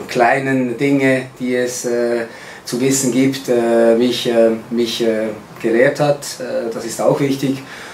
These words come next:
und, äh, die Stadt ist ja noch ziemlich übersichtlich, nicht allzu groß und von daher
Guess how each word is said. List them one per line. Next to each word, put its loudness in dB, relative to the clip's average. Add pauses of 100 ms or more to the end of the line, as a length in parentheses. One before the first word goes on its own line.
(140)
und, 0
äh, 4
die -4
Stadt 2
ist -6
ja 0
noch -4
ziemlich -2
übersichtlich, -2
nicht -2
allzu -2
groß 2
und -4
von -4
daher 2